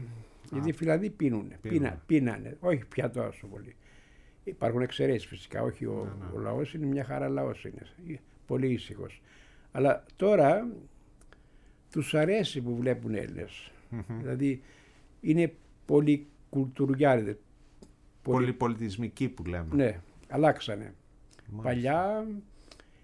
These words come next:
Speaker 1: οι Φιλανδοί, γιατί κάποιος μου έλεγε εμένα, μου λέει, «Τι κάνεις εσύ εδώ;» Λέω, «Εντάξει, αγόρι μου, δεν θέλεις να είμαι στη Φιλανδία εγώ σαν ξένος;» Μου λέει, «Όχι». Λέω, «Να φύγουν οι Έλληνες από τη Φιλανδία,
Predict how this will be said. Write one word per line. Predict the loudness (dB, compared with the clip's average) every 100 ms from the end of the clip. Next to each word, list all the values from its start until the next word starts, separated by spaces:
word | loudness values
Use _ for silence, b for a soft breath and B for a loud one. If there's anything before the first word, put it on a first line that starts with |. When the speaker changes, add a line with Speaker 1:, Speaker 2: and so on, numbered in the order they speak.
| b
Speaker 1:
οι | -4
Φιλανδοί, | -2 0 2 2 0 0 0
γιατί | 0 0
κάποιος | -2 -2 -2 -2
μου | -2
έλεγε | 0 0
εμένα, | 0 0 -2 -4
μου | -4
λέει, | -6
«Τι | -4
κάνεις | 0 0 0
εσύ | -4 -2
εδώ;» | -2 0 -2 -4 -14 -20 b b b b
Λέω, | -8 -4
«Εντάξει, | -2 -2 -4
αγόρι | -4 -2 -4
μου, | -4 -8 -10 -8
δεν | -6
θέλεις | -4 -4 -4
να | -6
είμαι | -6
στη | -10
Φιλανδία | -12 -4 -2 -2
εγώ | -2 -4
σαν | -6 -6
ξένος;» | -4 -2 -2 -4 -10
Μου | -12 -8
λέει, | -4
«Όχι». | -4 -4 -10 -20 b b b b b
Λέω, | 0 2
«Να | 2
φύγουν | 0 0 4
οι | 4
Έλληνες | 4 2
από | -2
τη | -6
Φιλανδία, | -6 -6 -6 -4 -2 -2 -4